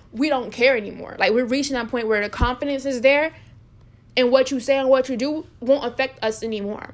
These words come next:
Like, as some of us are getting to that point, and I'm proud of people who are getting to that proud point in our life, because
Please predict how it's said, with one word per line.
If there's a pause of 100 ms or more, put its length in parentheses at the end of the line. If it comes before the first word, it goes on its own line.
Like,
as
some
of
us
are
getting
to
that
point,
and
I'm
proud
of
people
who
are
getting
to
that
proud
point (1160)
in
our
life,
because